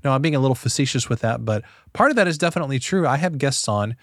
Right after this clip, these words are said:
who can help answer questions and struggles that I'm going through, things that I want to explore in my own business and writing journey.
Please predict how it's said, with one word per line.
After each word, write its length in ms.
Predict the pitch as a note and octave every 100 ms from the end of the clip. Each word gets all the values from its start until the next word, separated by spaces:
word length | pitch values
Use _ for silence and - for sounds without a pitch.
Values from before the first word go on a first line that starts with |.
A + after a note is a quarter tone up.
| - - - _
who 180 | - C3+
can 160 | -
help 220 | B2 D#3 -
answer 260 | C#3+ C3+
questions 600 | C3 - C#3 - C3+ C3
and 140 | B2+ A2+
struggles 380 | - C3 C3+
that 100 | C3 -
I'm 220 | C3+ F#3+
going 260 | F3 C#3+ A#2+
through, 380 | - B2 A2+ B2
things 320 | - C#3+ C3+
that 80 | A#2+
I 140 | A#2+
want 240 | D3 E3 C#3+
to 100 | D3
explore 440 | - - C3 B2+
in 120 | G#2+
my 180 | A2+ B2
own 140 | B2+
business 420 | C3 C#3 C#3+ C#3 - -
and 140 | A#2 A2
writing 260 | B2 D#3
journey. 340 | C#3+ D#3 E3